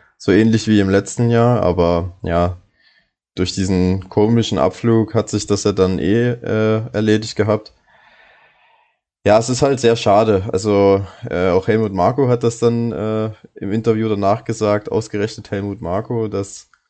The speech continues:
es ein bisschen ärgerlich ist, dass diese schönen Duelle zwischen Verstappen und Leclerc nie so wirklich, ja, bis zum Ende ausgetragen werden, weil bei Ferrari immer irgendwie was ist mit dem Auto, mit der Strategie.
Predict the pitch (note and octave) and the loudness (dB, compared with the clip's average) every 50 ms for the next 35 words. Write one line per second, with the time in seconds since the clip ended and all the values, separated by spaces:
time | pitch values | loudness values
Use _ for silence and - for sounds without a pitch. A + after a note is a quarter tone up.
0 | _ _ _ _ _ _ _ _ _ - - - A2+ G#2+ A#2+ A#2+ - B2 G2+ B1+ | _ _ _ _ _ _ _ _ _ -18 -14 -10 -8 -6 -6 -4 -4 -4 -2 0
1 | - - C3 C#3 C3+ B2+ A#2+ A#2+ - A2 A2+ - A#2 A2+ - - A2 G#2 G#2+ G2+ | 2 2 2 2 0 -2 -2 -2 -4 -6 -6 -4 -6 -8 -6 -6 -8 -8 -8 -8
2 | - A2 A2 A2+ A2+ A#2 A2 G2+ F#2 - A#2+ B2 - - - A2+ G#2+ A2+ G2+ - | -4 -2 -2 -2 -2 -2 -2 0 0 0 0 -2 -4 -6 -8 -10 -8 -8 -6 -6
3 | G2+ G2 - - G#2 G2+ - A#2 A2 G2+ E2+ B1+ F2+ G2 F#2+ F#2 - G2 F#2+ - | -6 -6 -4 -4 -4 -4 -4 -6 -8 -8 -6 -8 -8 -8 -8 -10 -10 -12 -12 -8
4 | - G2+ G2+ G#2 G#2+ G#2+ A2 G#2+ A2 G#2+ G2+ G2+ G2+ - A2 G#2 G2+ G#2 - - | -4 -4 -2 -2 -2 -2 -4 -4 -6 -6 -4 -6 -6 -6 -6 -6 -6 -6 -8 -12
5 | - - _ _ _ - - - E2+ F#2 F#2+ F#2+ F#2+ - G#2+ - - - G2+ - | -20 -20 _ _ _ -16 -10 -4 -2 0 0 -2 -2 -6 -12 -12 -8 -8 -6 -4
6 | - A2+ C3 C3+ C3+ A#2+ A2 A2+ A#2 - - A2+ - - G2+ G2+ G#2 G#2+ G#2 G2+ | -2 -2 -2 0 0 2 2 2 2 0 -6 -10 -4 -2 0 0 0 0 -2 -2
7 | G2+ G2 G2 G2+ F#2+ F#2+ F#2 F#2 F#2+ F#2+ F#2 - - G2+ F#2+ G2 G2 G2 G2+ G#2 | -2 -2 -2 -2 -4 -4 -4 -2 -2 -2 -4 -4 -4 -6 -2 -2 0 0 0 -2
8 | G2+ G2 F#2+ G2+ G2+ G2 E2+ D#2+ G2 G2 G2 F#2+ G2 F#2 F#2 F#2 F#2 - - D#2+ | -2 -4 -4 -6 -6 -6 -4 -4 -6 -6 -6 -6 -6 -4 -2 -2 -4 -4 -8 -10
9 | - - - - F#2 F2+ F2 - - F#2 A#2 A#2+ A#2 - A#2 A2 A2 A2 A2 A2 | -10 -10 -10 -12 -10 -8 -8 -4 -2 0 0 0 0 -2 -4 -2 0 0 0 0
10 | G#2+ G#2 G2 F#2+ F#2 F2+ F2+ - - F#2+ F#2 F#2 F2+ F2+ F#2+ G2 G#2 G#2+ G#2+ A2 | 0 -2 -4 -4 -4 -4 -4 -2 -4 -6 -4 -4 -6 -8 -6 -6 -4 -2 -2 -2
11 | A2 A2+ A2+ | -2 -4 -4